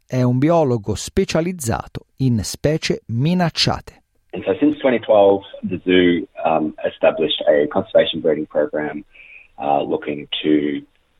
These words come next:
Speaker 2: uh, improve both the rate of breeding and also the genetic diversity of the species.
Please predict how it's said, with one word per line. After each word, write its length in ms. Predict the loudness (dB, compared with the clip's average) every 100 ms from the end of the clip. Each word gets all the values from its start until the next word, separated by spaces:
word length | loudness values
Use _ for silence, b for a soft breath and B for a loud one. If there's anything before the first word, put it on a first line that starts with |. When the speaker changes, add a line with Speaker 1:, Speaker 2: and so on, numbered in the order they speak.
| _ _ _ _ _ -10 -2
Speaker 2:
uh, 280 | 0 -2 -6 _ _ _ -10
improve 640 | -10 -12 _ 2 4 2 -6 0
both 240 | 0 2
the 180 | -2 -4 _
rate 220 | 0 0 0
of 80 | 0
breeding 400 | 2 2 0 0
and 200 | -2 -4
also 380 | -6 -4 -6 -4
the 100 | -6
genetic 400 | -6 -6 -6 -8
diversity 520 | -2 -2 -2 -10 -10 -12
of 100 | -16
the 80 | -20
species. 460 | _ -10 -8 -8